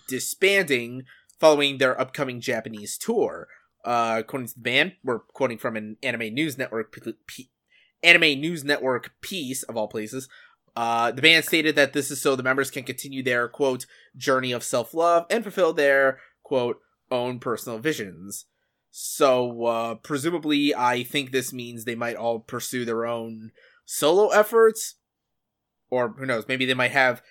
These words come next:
their own internal combinations of factions that they do aside from the full four-piece band. Either way,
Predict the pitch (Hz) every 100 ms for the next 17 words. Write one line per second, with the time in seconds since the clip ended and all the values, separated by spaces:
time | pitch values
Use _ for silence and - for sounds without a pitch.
0 | _ - 123 127 123 127 120 110 _ 123
1 | 127 131 131 117 135 127 117 117 127 110
2 | - 117 113 131 113 117 107 120 113 123
3 | 117 113 110 110 _ _ _ 117 - 139
4 | 131 131 135 117 113 - 135 127 120 139
5 | 127 - 123 - 156 165 160 151 _ _
6 | _ _ _ _ - 247 226 196 180 175
7 | 180 175 165